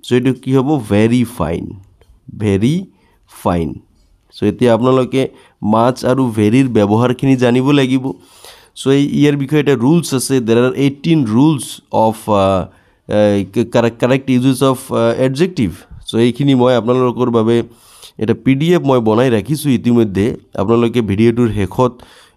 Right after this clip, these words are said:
ডিছক্ৰিপশ্যনত গৈ সেই পি ডি এফটো ডাউনলোড কৰি ল'ব, লৈ সেই কাৰেক্ট ইউজ অফ এডজেক্টিভ সম্পৰ্কে আপোনালোকে অলপ অধ্যয়ন কৰিব, তেনেহ'লে এইবিলাক আৰু ইজি হৈ যাব। অ'কে, চ' লেটছ চি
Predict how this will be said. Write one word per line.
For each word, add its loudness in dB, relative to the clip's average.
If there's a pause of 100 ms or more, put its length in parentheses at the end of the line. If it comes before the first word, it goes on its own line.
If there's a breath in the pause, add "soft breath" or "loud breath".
(100)
ডিছক্ৰিপশ্যনত 0
গৈ 2
সেই 2
পি -2
ডি 0
এফটো -2
ডাউনলোড 2
কৰি 2
ল'ব, 2 (640 soft breath)
লৈ 4
সেই 0
কাৰেক্ট -2
ইউজ 2
অফ 2
এডজেক্টিভ -2 (200)
সম্পৰ্কে 0
আপোনালোকে -2
অলপ 2 (100)
অধ্যয়ন -2
কৰিব, 0 (440 loud breath)
তেনেহ'লে 2
এইবিলাক 0
আৰু 0 (120)
ইজি 2
হৈ 0
যাব। -4 (420)
অ'কে, 0 (760 loud breath)
চ' 0
লেটছ 2 (500)
চি -4